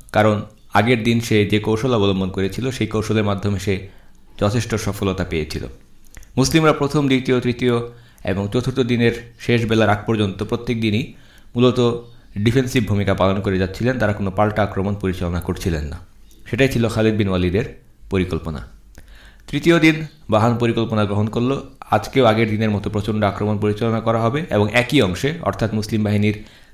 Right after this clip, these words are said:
ডান দিকের অংশটিকে আক্রমণের মাধ্যমে মূল অংশ থেকে বিচ্ছিন্ন করে ফেলা হবে। ফলে এর মাধ্যমে মুসলিম বাহিনী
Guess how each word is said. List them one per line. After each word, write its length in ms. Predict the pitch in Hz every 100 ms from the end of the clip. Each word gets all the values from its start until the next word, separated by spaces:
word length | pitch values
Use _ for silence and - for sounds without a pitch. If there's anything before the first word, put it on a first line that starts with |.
| - -
ডান 260 | 95 117 131
দিকের 240 | 127 107
অংশটিকে 580 | 101 104 95 92 - 78 - - - -
আক্রমণের 480 | 113 - 123 113 107
মাধ্যমে 600 | 101 98 107 107 107 - - - - - -
মূল 220 | 104 139 127
অংশ 200 | 113 120
থেকে 240 | 123 139
বিচ্ছিন্ন 340 | 107 - 104
করে 180 | 95 87
ফেলা 200 | 85 82
হবে। 220 | 80 - - - - - -
ফলে 300 | - 131 135
এর 240 | 127 117 117
মাধ্যমে 400 | 110 113 117 110
মুসলিম 320 | 107 113 101
বাহিনী 280 | 92 110